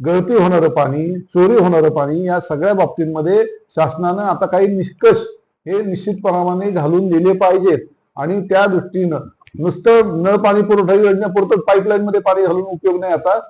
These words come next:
उघडे होणारे कॅनॉल हे थेट शेताच्या बांधापर्यंत, अगदी पिकाच्या मुळापर्यंत आणि नगरपालिका, महानगरपालिका आणि ग्रामपंचायती यांच्या पाणी पुरवठा योजनांच्या, अं, उद्भव,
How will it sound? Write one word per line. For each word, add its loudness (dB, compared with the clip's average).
उघडे 4
होणारे 2
कॅनॉल 0
हे 4
थेट 2
शेताच्या 0
बांधापर्यंत, 2
अगदी 0
पिकाच्या 0
मुळापर्यंत 2
आणि -2
नगरपालिका, 0
महानगरपालिका 0
आणि 0
ग्रामपंचायती 0
यांच्या 2
पाणी 4
पुरवठा 2
योजनांच्या, 0
अं, 0
उद्भव, 4